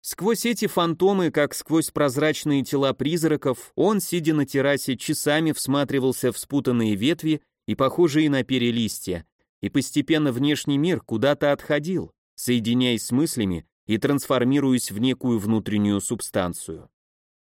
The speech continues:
За стеной, по которой тянулась глициния, располагались постройки какой-то больницы. И вот шесть месяцев назад Рейнбери получил некую открытку, прочёл и похолодел от ужаса. Вежливо и с множеством извинений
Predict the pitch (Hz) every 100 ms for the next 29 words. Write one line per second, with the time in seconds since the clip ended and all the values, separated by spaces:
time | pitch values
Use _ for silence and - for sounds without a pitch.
0 | _ 95 113 143 - 165 208 175 131 139
1 | 131 143 127 104 120 117 107 90 98 110
2 | 117 - 101 90 82 82 - 107 110 127
3 | 127 131 139 131 - 123 - 156 170 -
4 | 143 131 120 160 143 147 151 175 185 -
5 | - 85 _ _ _ _ 98 123 131 175
6 | 175 - 151 170 160 - 143 135 135 120
7 | 175 180 - _ _ 107 110 165 185 160
8 | 160 151 147 147 - 170 156 147 151 -
9 | 143 127 - 117 113 - 151 170 _ _
10 | - - 131 - 160 170 165 - 160 165
11 | 156 143 127 156 180 180 220 113 95 -
12 | 82 76 _ _ _ - 85 123 175 147
13 | 156 143 143 127 143 147 156 143 - 135
14 | 135 120 120 147 190 170 101 82